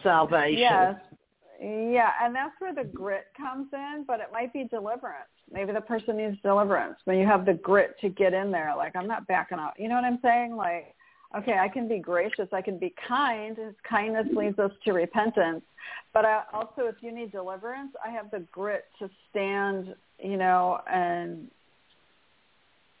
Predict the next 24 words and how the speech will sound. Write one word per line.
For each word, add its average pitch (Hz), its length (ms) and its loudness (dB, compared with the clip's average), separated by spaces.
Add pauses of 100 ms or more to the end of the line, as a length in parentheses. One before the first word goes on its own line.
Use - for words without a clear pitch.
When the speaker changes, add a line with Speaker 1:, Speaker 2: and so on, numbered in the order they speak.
(100)
Speaker 2:
do 190 140 4
what 185 160 4
needs 175 200 4 (100)
to 180 80 2
be 180 100 6
done 170 240 2
for 180 200 8
that, 156 400 4 (220)
you 180 200 -6
know. 180 240 -8 (1120)
Speaker 1:
Right. 160 480 4 (1200)
I 175 160 4
got 156 380 6
you. 147 180 -2 (4000)
Speaker 2:
I 269 60 6
don't 269 140 2
know 240 120 2
what 220 160 -4
your 185 160 -10 (120)
tools 285 380 -4
are, 170 320 -4
but 185 160 -10
your 185 160 -12 (140)
tools 196 340 -2